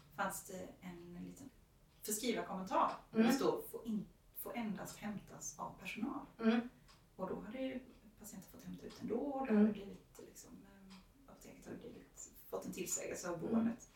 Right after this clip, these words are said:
Speaker 1: Eh, och efter det så tänker jag alltid på att läsa förskrivarkommentarerna.
Speaker 2: Mm.
Speaker 1: Nu har de ju, kommer de ju också upp som en
Speaker 2: Mm.
Speaker 1: liten pop-up. <laughs> Det är många pop-up nu. Och det hjälper ju extra att liksom uppmärksamma den lilla detaljen som kan vara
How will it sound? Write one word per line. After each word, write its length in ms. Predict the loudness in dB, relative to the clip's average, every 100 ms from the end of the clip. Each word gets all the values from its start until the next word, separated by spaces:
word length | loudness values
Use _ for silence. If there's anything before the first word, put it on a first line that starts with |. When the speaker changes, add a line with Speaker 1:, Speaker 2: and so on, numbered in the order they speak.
| -20 -20 -20 _ -12
Speaker 1:
Eh, 320 | -10 -10 -8
och 120 | -6
efter 260 | -6 -4 -4
det 320 | 2 2 2
så 140 | -4 -8
tänker 340 | -10 -12 -12
jag 80 | -16 -16
alltid 560 | -20 -20 -12 -10 -10 -14
på 60 | -14
att 240 | -14 -16 -20 -14
läsa 340 | -12 -10 -12 -10
förskrivarkommentarerna. 960 | -12 -10 -10 -10 -12 -12 -12 -12 -8 6
Speaker 2:
Mm. 340 | 6 8 4 0
Speaker 1:
Nu 140 | -4
har 140 | 0
de 140 | 0 0
ju, 80 | -2
kommer 280 | -4 -4 -4
de 100 | -6
ju 40 |
också 240 | -6 -4 -6
upp 100 | -2
som 120 | -2
en 40 | -2
Speaker 2:
Mm. 60 |
Speaker 1:
liten 140 | -4 -8
pop-up. 340 | -6 -8 -8 -12
<laughs> 200 | -8 2
Det 60 |
är 40 | 6
många 260 | 10 10
pop-up 280 | 10 4 2
nu. 160 | 0 -4 -6 -10 -12 -14 -18 -4
Och 120 | 6
det 140 | 8
hjälper 260 | 10 6 4
ju 40 | 0
extra 280 | 0 -6 -8 -8 -18 -20 -20 -20 -20
att 240 | -18 -16 -12
liksom 260 | -10 -6
uppmärksamma 520 | -6 -2 -2 -2 -2 -2
den 140 | -2 -4
lilla 200 | -6 -8
detaljen 400 | -8 -10 -10 -8
som 160 | -8 -8
kan 280 | -8 -10
vara 100 | -10